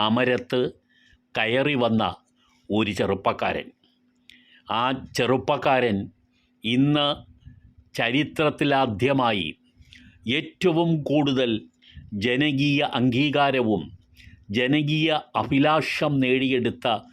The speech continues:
വ്യക്തി എന്നുള്ള അംഗീകാരവും നേടിയെടുത്തിരിക്കുന്നു. ഇത് ചെറിയ കാര്യമല്ല, വലുതായ ഒരു വലിയ കാര്യം തന്നെയാണ്. ഈ പുതിയ മേയർ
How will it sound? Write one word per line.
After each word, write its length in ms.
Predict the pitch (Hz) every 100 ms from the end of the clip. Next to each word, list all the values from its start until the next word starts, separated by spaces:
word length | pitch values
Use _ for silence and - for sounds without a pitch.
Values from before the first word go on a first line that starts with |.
| _ _ -
വ്യക്തി 540 | 113 135 135 - 175 180 -
എന്നുള്ള 460 | 131 127 127 127 123 -
അംഗീകാരവും 840 | 117 123 143 131 127 120 110 107 98 - -
നേടിയെടുത്തിരിക്കുന്നു. 1120 | 104 110 123 120 113 95 92 90 82 - 76 - - _ - - - _ _ _
ഇത് 240 | 104 110 113 98 - - _ _ - -
ചെറിയ 360 | 123 123 135 139
കാര്യമല്ല, 640 | 123 120 117 113 101 104 92 - - _ - _ - -
വലുതായ 680 | 107 110 135 143 147 143 135 143 - _ 123
ഒരു 180 | 120
വലിയ 320 | 117 113 123 131
കാര്യം 340 | 113 110 107 95
തന്നെയാണ്. 600 | 110 95 92 82 76 - - - _ _ _ _ _ - - - - _ -
ഈ 140 | 127 139
പുതിയ 380 | 131 139 151 160
മേയർ 440 | 147 139 143 131